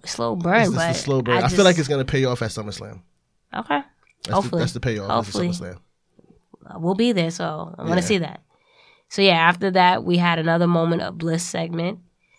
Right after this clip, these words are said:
Speaker 1: Um, after that, we also had a Matt Hardy and Bray Wyatt segment. And then we have the tag team match between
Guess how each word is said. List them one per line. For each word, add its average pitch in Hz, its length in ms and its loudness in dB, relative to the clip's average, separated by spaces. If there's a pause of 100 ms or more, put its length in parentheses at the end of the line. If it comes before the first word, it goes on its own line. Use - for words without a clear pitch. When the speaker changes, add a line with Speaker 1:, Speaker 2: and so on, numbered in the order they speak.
(400)
Speaker 1:
Um, 151 640 -10
after 160 340 -8
that, 165 340 -4
we 165 140 -6
also 165 180 -4
had 160 140 -2
a 156 40 -4
Matt 156 220 -4
Hardy 156 320 -8
and 156 100 -10
Bray 151 180 -8
Wyatt 170 440 2
segment. 185 460 -8 (100)
And 170 240 -6
then 170 440 -4 (520)
we 156 160 -4
have 165 260 -4
the 156 80 -8
tag 180 400 0
team 180 280 -4
match 160 280 -6
between 156 580 -8